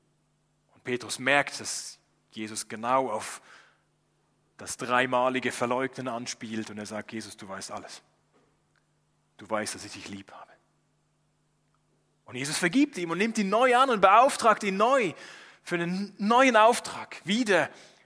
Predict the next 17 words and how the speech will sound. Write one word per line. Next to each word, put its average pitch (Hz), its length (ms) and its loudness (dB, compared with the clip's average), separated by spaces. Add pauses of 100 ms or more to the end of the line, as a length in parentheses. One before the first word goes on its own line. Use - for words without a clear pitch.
(120)
für 175 200 2
ihn 196 260 2
unterwegs 160 440 2
zu 151 80 -2
sein, 139 180 0
in 139 40 -10
seinem 131 280 0
Reich 120 400 -8 (760)
eine 113 100 -12
Aufgabe 104 320 -12
wahrzunehmen. - 460 -10 (4000)
Egal, 113 320 2
was 113 200 0
wir 180 400 -2
getan 156 560 0
oder 120 160 -8
gedacht - 680 0